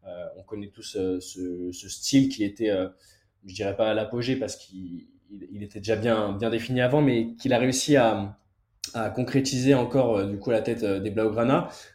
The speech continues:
Euh, Khalil, c'est un truc que t'avais observé toi justement en tant que suiveur, euh, en tant que suiveur du Real. On, on sait que tu regardes quasiment tout de la Liga et, euh,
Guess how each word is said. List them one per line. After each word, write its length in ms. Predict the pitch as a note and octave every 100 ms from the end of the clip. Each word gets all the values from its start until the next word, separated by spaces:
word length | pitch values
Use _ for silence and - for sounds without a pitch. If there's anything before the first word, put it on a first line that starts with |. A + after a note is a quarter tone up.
| -
Euh, 300 | A#2 A2 A2+
Khalil, 340 | A2+ C#3 G#3+
c'est 100 | A3
un 80 | C3+
truc 180 | B2+ E3+
que 60 | C#3
t'avais 240 | C3 B2+
observé 460 | C3+ - D3 C#3 F3+
toi 160 | E3
justement 440 | C3+ C3 C3+ D3 D#3+
en 40 |
tant 140 | B2+
que 60 | B2
suiveur, 380 | - B2 C3 A2+
euh, 120 | G#2+ - - - _
en 100 | A2
tant 120 | A#2
que 60 | A#2+
suiveur 260 | B2 A#2+
du 140 | A#2 A#2
Real. 260 | A2+ C#3
On, 220 | C3 G#2+ G#2+
on 80 | G#2
sait 160 | C3
que 60 | -
tu 100 | A2+
regardes 240 | G#2 G#2+
quasiment 460 | - G#2+ A2 G#2 -
tout 160 | - C3+
de 80 | A#2+
la 80 |
Liga 380 | A2 A2 B2 C#3+ - - - -
et, 180 | A2+ G#2+
euh, 680 | G#2 G2+ G2+ G2+ G2 G2